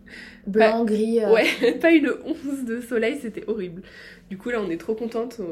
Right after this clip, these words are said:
Speaker 2: on est comme des petits tournesols, trop, trop ravis, euh, <laughs> oui.
Speaker 1: Une de mes fleurs préférées.
Speaker 2: Oui, <laughs> trop ravis de retrouver le soleil. Mais oui, tout se passe bien, euh, les études se passent bien, la vie se passe bien, enfin bref,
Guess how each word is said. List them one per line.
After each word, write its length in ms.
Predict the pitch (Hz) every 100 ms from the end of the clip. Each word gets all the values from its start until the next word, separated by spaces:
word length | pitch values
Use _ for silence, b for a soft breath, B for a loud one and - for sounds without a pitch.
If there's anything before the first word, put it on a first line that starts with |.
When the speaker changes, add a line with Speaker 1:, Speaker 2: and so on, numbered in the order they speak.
| - 180
Speaker 2:
on 60 |
est 60 | 165
comme 260 | 214 220
des 80 | 226
petits 220 | 220 -
tournesols, 640 | 214 208 202 196 208 214 180
trop, 540 | - 214 208 202 196 -
trop 200 | - 220
ravis, 420 | 214 214 214 220 233
euh, 260 | - - 262 262
<laughs> 260 | - 285
oui. 280 | 294 294 359 - 294 -
Speaker 1:
Une 100 | 285
de 100 | 277
mes 140 | 277
fleurs 200 | 269 247
préférées. 320 | - 233 208 196 -
Speaker 2:
Oui, 340 | 277 277 269 330
<laughs> 40 |
trop 220 | - 285 254
ravis 260 | 220 233
de 100 | 220
retrouver 480 | 208 220 220 254 233
le 80 | 254
soleil. 420 | 254 240 196 277 B B B B
Mais 120 | 214 233
oui, 160 | 233
tout 100 | 254
se 80 | 254
passe 240 | 202 196
bien, 200 | 185 170
euh, 420 | 165 196 147 - - -
les 320 | 170 170 170
études 240 | 165 180 -
se 80 | 202
passent 320 | - - -
bien, 320 | - 165 151
la 140 | 165 156
vie 140 | 175
se 160 | 185 -
passe 240 | 127 -
bien, 160 | - 165
enfin 160 | - -
bref, 220 | - -